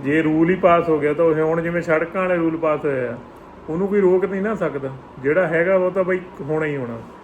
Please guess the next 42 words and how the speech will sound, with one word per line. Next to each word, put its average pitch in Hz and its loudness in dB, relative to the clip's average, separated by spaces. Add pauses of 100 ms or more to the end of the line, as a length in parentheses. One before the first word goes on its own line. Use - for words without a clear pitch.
(1600)
ਤੇ 123 -2 (120)
ਪਰ 143 6
ਇਹ 175 6
ਜਿਹੜੇ, 190 6
ਜਿਹੜੇ 156 2
ਬ-, 190 -2
ਜਿਹੜੀਆਂ 175 0
ਸਰਕਾਰਾਂ 175 0
ਨੇ 180 -4
ਰੂਲ 156 0
ਪਾਸ 165 0
ਕਰਿਆ, 147 -2 (480)
ਉਹ 196 4
ਅੱਜ 180 2
ਹੁੱਬ 151 2
ਕੇ 165 0
ਕਹਿੰਦੇ 185 0
"ਅਸੀਂ 165 0
ਤੁਹਾਡੀ 165 -2
ਜ਼ਮੀਨ 156 -6
ਐਂ 151 -4
ਹੋਣ 131 -8
ਨਹੀਂ 123 -10
ਦੇਣੀ", 123 -12 (420)
ਵੀ 196 -4
ਉਦੋਂ 202 6
ਹੀ 220 2
ਤੁਸੀਂ 220 -2
ਕਿਉਂ 233 2
ਪਾਸ 240 0
ਕਰਿਆ? 208 0
ਦੋ 180 0
ਹਜ਼ਾਰ 190 2
ਗਿਆਰਾਂ 180 0
'ਚ 190 -2
ਬਹਿ 196 -2
ਕੇ 233 -6
ਤੁਸੀਂ 202 -6
ਪਾਸ 190 -2
ਕਰਿਆ 131 -6
ਇਹ 143 -4
ਰੂਲ, 143 -10